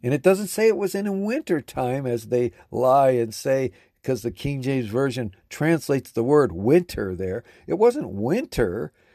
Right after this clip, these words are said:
What it says very clearly was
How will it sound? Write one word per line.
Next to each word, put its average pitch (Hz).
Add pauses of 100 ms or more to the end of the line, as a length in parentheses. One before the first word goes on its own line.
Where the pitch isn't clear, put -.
(340)
What 117
it 110
says 180
very 104
clearly 143
was 90